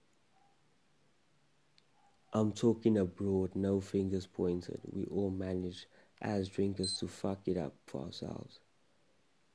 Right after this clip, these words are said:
And it's all about, fuck, being responsible.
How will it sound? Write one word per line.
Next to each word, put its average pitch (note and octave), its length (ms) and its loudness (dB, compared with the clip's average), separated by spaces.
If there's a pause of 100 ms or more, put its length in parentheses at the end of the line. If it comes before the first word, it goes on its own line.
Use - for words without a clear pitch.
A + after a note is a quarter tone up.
(400)
And G2+ 300 0
it's G2 320 -6
all G2 260 -4
about, F2+ 300 -2
fuck, G2+ 260 -8 (140)
being G#2+ 280 0
responsible. G#2+ 880 -6